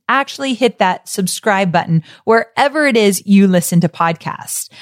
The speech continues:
I don't want you to miss anything. And my podcasts are getting better. We've been cooking up some really good things on the back burner that you don't even know about yet. And we have extra bonus episodes coming out. And the only way that you'll hear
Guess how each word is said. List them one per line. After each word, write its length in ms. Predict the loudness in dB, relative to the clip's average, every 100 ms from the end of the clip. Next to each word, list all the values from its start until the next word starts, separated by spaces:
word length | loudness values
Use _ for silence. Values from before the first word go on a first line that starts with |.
| -20 -6
I 80 | 0
don't 160 | 2 2
want 160 | 2
you 80 | 2
to 80 | 2
miss 240 | 2 0 2
anything. 520 | 4 4 2 0 0
And 160 | -2 0
my 160 | 0 0
podcasts 520 | -2 0 0 -2 0
are 60 |
getting 320 | 0 0 2 2
better. 380 | 0 -4 -8
We've 280 | -2 0 2
been 180 | 0 -2
cooking 340 | -4 -2 0
up 160 | 0 0
some 420 | -2 0 0 0
really 800 | -2 0 4 6 4 2 0 0
good 320 | 2 2 2
things 400 | 2 4 4 2 2
on 180 | 2
the 140 | 2 0 _
back 260 | -4 -4 -4
burner 380 | 0 2 2 0 -4 -8
that 100 | 0
you 140 | 2
don't 240 | 2 2 0
even 240 | 0 0
know 180 | 0 0
about 280 | 0 -2 -2
yet. 340 | -2 -2 -8 -20 -4
And 100 | 2
we 80 | 2
have 200 | 2 -2 -6 -4
extra 460 | -4 -6 -2 0
bonus 420 | 2 0 0 0
episodes 520 | -2 -2 -2 0 -2 0
coming 280 | 0 2
out. 300 | 2 2 0 -6 _ 0
And 100 | 2
the 140 | 2
only 220 | 0 0
way 180 | -2 0
that 140 | 0 2
you'll 160 | 0
hear 600 | -2 -8 -2 0 2 0